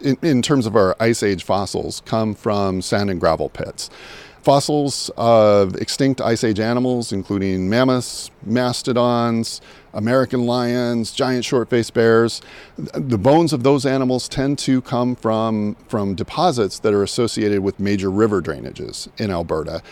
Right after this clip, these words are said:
And those same deposits are the kind of deposits that industry typically goes after for sand and gravel.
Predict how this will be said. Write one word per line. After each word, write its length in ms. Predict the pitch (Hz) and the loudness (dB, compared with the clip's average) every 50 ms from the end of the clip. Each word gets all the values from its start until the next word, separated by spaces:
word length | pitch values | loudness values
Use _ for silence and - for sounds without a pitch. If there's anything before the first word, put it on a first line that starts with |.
| - - - - | -20 -20 -20 -4
And 340 | - 139 127 123 120 117 117 | -2 0 2 4 4 4 6
those 140 | 123 135 127 | 6 4 4
same 360 | - - - 175 185 190 180 | 4 2 4 4 4 4 2
deposits 760 | 156 151 - - - 165 175 165 113 104 95 92 - - - - | 0 -2 -4 -4 -2 -2 0 0 0 0 -2 -2 -4 -6 -6 -4
are 320 | 113 110 107 107 107 107 | 0 2 4 4 4 4
the 120 | 98 104 - | 4 0 -4
kind 300 | - - 113 113 120 113 | -4 -4 -2 0 0 0
of 100 | 110 107 | -2 -2
deposits 500 | - - - 95 101 92 107 107 - - | -4 -2 -2 -2 0 -2 -4 -6 -4 -2
that 240 | - 104 98 - | 0 0 0 2
industry 460 | 143 156 160 151 - - - 98 95 98 | 2 2 2 2 0 -2 -2 -2 -2 -2
typically 400 | - 113 92 - 95 - 98 92 | -2 -4 -4 -4 -4 -2 -2 0
goes 240 | 87 92 90 82 | 0 -2 -2 -2
after 360 | 78 76 78 - - 92 90 87 | -4 -4 -6 -6 -6 -4 -4 -4
for 380 | - - 90 87 87 85 85 | -2 -2 0 0 2 2 0
sand 300 | 82 - - 87 82 82 | -2 -2 -4 -4 -4 -4
and 100 | 82 85 | -6 -2
gravel. 400 | 85 110 156 175 131 - - - | 2 2 2 2 2 -2 -8 -12